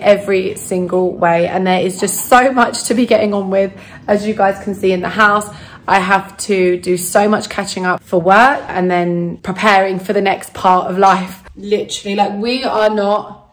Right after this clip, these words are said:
messy people. If you know us, we're very organised. So this actually adds a little bit more stress on top, but I'm trying to not let it affect me. But we also have the old coffee table here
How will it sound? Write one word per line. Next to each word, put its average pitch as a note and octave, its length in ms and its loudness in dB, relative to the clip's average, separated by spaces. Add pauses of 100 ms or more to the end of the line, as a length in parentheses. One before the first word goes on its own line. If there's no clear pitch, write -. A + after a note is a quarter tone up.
(140)
messy G3+ 360 -2
people. G3+ 400 -2
If G3+ 160 -4
you G#3+ 100 -4
know G3+ 220 4
us, G#3 220 0
we're F#3+ 80 -4
very G3 240 2
organised. G3+ 640 0
So G3+ 80 -2 (120)
this A#3+ 220 4
actually - 380 0
adds G3+ 340 2
a G#3+ 40 -2
little G#3 360 -4
bit G3 280 0
more F#3+ 220 -4
stress G#3 420 -4
on G3+ 200 -2
top, - 320 -2
but - 80 -4
I'm F#3 120 -6
trying G3+ 340 0
to - 140 -8
not F#3 160 -4
let F3+ 140 2
it F3+ 200 0 (360)
affect - 460 -4
me. F3+ 300 -8 (280)
But F#3+ 80 -6
we A3 100 6
also A#3 220 0
have G#3 220 -2
the G#3+ 100 -2
old G3 340 -2 (160)
coffee A#3+ 280 -8
table A3 340 -4
here A#3 440 -2